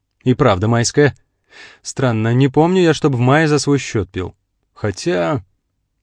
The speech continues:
Понимаешь, Поль, тут ведь такое дело. Всегда есть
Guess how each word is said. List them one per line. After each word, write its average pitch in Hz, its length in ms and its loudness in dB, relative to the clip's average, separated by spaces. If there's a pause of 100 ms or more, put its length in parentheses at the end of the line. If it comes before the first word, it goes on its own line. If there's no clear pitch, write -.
(420)
Понимаешь, 170 520 0
Поль, 92 360 -2 (300)
тут 214 140 -4
ведь 190 140 0
такое 170 340 2
дело. 120 680 0 (340)
Всегда 143 420 0
есть 131 320 2